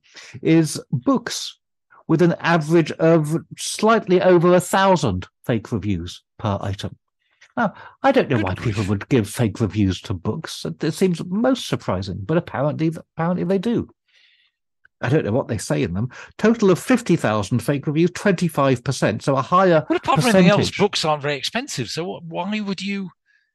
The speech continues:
Speaker 2: I can understand it with expensive tech items that you want to shift, but I mean, books aren't very expensive by and large,
Speaker 1: Well, to
Speaker 2: unless they're
Speaker 1: pu-,
Speaker 2: academic.
Speaker 1: push the star rating up to put it up the, up to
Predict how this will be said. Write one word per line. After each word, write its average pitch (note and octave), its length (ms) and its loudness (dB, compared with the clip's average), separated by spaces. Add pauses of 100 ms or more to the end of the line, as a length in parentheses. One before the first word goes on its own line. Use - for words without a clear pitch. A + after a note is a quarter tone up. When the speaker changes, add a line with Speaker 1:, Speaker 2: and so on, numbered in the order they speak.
(160)
Speaker 2:
I E3 80 -6
can A3 180 -2
understand F#3+ 360 -2
it C#3 60 -6
with B2 120 -6
expensive D3+ 560 -8
tech - 260 -8
items E2+ 360 -12
that A2+ 60 -18
you C3+ 80 -12
want B2+ 180 -6
to - 40 -8
shift, - 420 -4
but E3 120 -12
I - 20 -14
mean, D#3+ 180 -10
books - 300 -6
aren't C4+ 260 -10
very C#2 280 -6
expensive - 600 -14
by B1+ 180 -6
and B1+ 100 -14
large, E2+ 100 -6
Speaker 1:
Well, F#3+ 100 -2
to C#3+ 120 -8
Speaker 2:
unless - 140 -2
they're E2+ 100 -6
Speaker 1:
pu-, E2+ 40 -4
Speaker 2:
academic. - 580 -2 (480)
Speaker 1:
push A#3 200 2
the G3+ 80 4
star F#3+ 380 4
rating F#3 340 4
up G#3+ 240 2
to - 100 -14
put F3+ 160 2
it D#3 60 4
up C#3 180 0
the, E3+ 160 4 (100)
up - 200 -2
to D#3+ 200 0